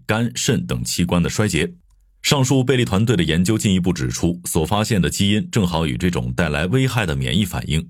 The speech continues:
免疫细胞的激活有关。该基因发生突变，可以刺激产生多种炎症细胞因子，其中就包括了会引起细胞因子风暴的核心因子。基于上述原理，理论上，抑制靶点的药物就有望治病救人。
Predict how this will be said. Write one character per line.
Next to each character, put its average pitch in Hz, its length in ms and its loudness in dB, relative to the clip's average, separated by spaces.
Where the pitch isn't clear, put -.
免 69 180 0
疫 90 80 2
细 208 200 0
胞 110 180 0
的 73 100 0
激 170 200 0
活 175 200 0
有 69 120 -2
关。 62 280 -4
该 170 120 0
基 175 140 2
因 170 140 4
发 170 120 2
生 170 140 0
突 180 160 0
变， 175 240 0
可 - 140 -2
以 87 100 2
刺 92 160 0
激 90 80 -2
产 64 220 -4
生 90 260 2
多 143 160 2
种 65 180 -2
炎 67 220 0
症 107 100 2
细 90 160 0
胞 113 120 2
因 151 160 2
子， - 240 -10
其 104 120 -2
中 123 240 0
就 104 100 0
包 104 180 0
括 95 140 0
了 76 80 0
会 76 280 0
引 85 200 2
起 - 220 -4
细 - 180 0
胞 113 160 0
因 143 120 0
子 - 180 -4
风 135 180 2
暴 120 180 0
的 - 140 -6
核 - 160 -2
心 98 180 2
因 92 160 4
子。 - 200 -6
基 139 140 2
于 131 100 4
上 127 160 2
述 113 140 2
原 85 180 4
理， 65 180 0
理 73 140 -2
论 80 160 2
上， 71 240 -4
抑 185 160 2
制 135 180 2
靶 131 220 0
点 64 120 0
的 - 80 -2
药 92 140 2
物 65 240 -4
就 90 160 0
有 65 120 -4
望 69 280 0
治 98 140 0
病 90 120 2
救 87 160 2
人。 71 300 0